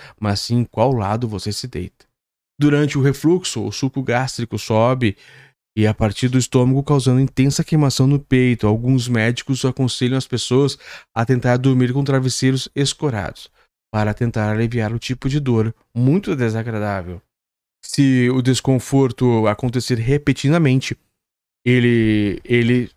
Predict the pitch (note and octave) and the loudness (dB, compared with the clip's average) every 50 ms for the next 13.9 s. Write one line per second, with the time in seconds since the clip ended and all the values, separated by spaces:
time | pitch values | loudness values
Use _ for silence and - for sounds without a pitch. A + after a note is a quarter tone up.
0 | _ _ - - - - - A#2 A#2 A2+ - D#3+ D#3 D3 B2 A2 A2 A2 A#2+ A#2+ | _ _ -18 -16 -14 -8 -4 -2 -2 0 0 0 2 2 2 2 2 0 -2 -4
1 | B2 B2 B2+ C3+ B2 A#2+ A#2 A2+ - B2+ B2 B2+ B2 B2 A#2 - - C#3 D3 D3+ | -6 -4 -2 0 0 0 0 -2 -2 -4 -4 -2 -2 -2 -2 -2 0 0 0 0
2 | D3 - - D3+ C#3+ C#3+ C3+ C#3 C#3+ - - - D3 D3 C#3+ C#3+ C3+ - - _ | 0 -4 -6 -4 -2 -2 -2 -2 -2 -6 -6 -2 0 0 0 0 -2 -4 -8 _
3 | _ _ _ _ - C3+ B2 B2+ B2 - - C3+ C3 C3 B2+ - - C3+ C3+ C3 | _ _ _ _ -6 -4 -4 -4 -4 -6 -8 -2 -2 -2 -2 0 -2 -2 -2 -2
4 | - _ - B2 A#2 A2 G#2+ - _ - - _ _ - D2+ - _ _ _ _ | -4 _ -6 -2 -2 -2 -2 -4 _ -18 -20 _ _ -12 -12 -12 _ _ _ _
5 | _ _ _ _ _ _ _ _ _ _ _ - A2+ G#2+ G#2+ G#2 A2 A2 A2+ A2+ | _ _ _ _ _ _ _ _ _ _ _ -6 -4 -2 -2 -2 -2 -2 -4 -6
6 | - - A2+ G#2+ G#2 G#2 - A#2+ B2 A#2 G2+ - G2+ G2+ G#2 - - - A2 - | -6 -4 -2 0 0 0 0 0 -2 -2 -2 -2 -4 -4 -4 -4 -4 -4 -4 -4
7 | - A2+ - G2+ G2 - - - G2+ G2+ G2 F#2+ - - G2 F#2+ F2+ F2 D#2+ - | -4 -6 -6 -6 -8 -8 -8 -8 -6 -6 -6 -6 -6 -6 -4 -4 -4 -4 -4 -6
8 | F2+ - - - - _ _ _ - - _ _ - - C3 B2 A#2 A2 G#2+ - | -8 -10 -10 -12 -12 _ _ _ -20 -20 _ _ -4 0 2 2 4 2 2 0
9 | - - - C3+ A#2 G2+ - - G#2+ A2+ A2+ A#2 A#2+ A2 G#2+ G#2+ G#2+ A#2 A2 - | -4 -4 -2 0 0 0 0 0 0 0 0 0 -2 -2 0 0 0 0 -2 -2
10 | - A2+ A2+ A2+ - C3 A#2+ - B2 A#2 A#2 A#2+ - - - - C#3 A2 G#2+ G2+ | -2 0 0 0 0 -2 -2 -2 -2 -2 -2 -4 -6 -8 -8 -4 -2 0 0 -2
11 | G2 - - - F3 F3+ C#3+ - - A#2 A#2 A#2 A#2 B2 B2+ B2 A#2+ - C3+ C3 | -2 -6 -10 -16 -18 -18 -18 -10 -2 0 0 0 0 0 0 0 0 2 0 0
12 | B2 A#2 - - - B2+ A#2+ A#2 A2+ A2 G#2+ G#2+ G#2+ - - B2+ B2+ B2 A2 - | 0 0 -2 -4 -4 -2 0 0 2 0 0 -2 -4 -4 -2 -2 0 0 0 -2
13 | - B2 A#2+ A#2+ A2+ - - B2 - - A#2+ A2 - - A#2+ B2 C3+ C#3+ | 0 0 0 0 -2 -4 -8 -12 -6 -4 -4 -4 -2 -2 0 0 0 0